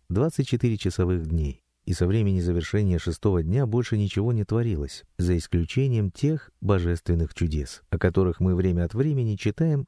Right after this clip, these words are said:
в Ветхом Завете, и потоки чудес, совершаемых Господом Иисусом Христом, творящим целостность и благополучие среди своего ныне падшего творения.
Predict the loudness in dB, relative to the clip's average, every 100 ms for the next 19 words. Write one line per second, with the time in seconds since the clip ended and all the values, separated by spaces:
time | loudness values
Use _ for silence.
0 | _ 0 0 0 0 0 0 0 -4 -6
1 | -10 _ _ -2 0 2 2 2 0 0
2 | 0 -2 0 0 0 0 0 2 0 -2
3 | -4 0 2 2 2 0 0 -2 0 -2
4 | 0 0 0 0 -6 -2 0 2 0 0
5 | -2 0 0 0 0 -2 -2 -4 -8 0
6 | 2 2 0 0 0 0 -2 -2 -2 -2
7 | -8 -2 0 2 0 0 0 2 0 0
8 | 0 -2 -2 -4 -6 -2 -2 -2 -2 -2
9 | 0 -2 -2 -4 -6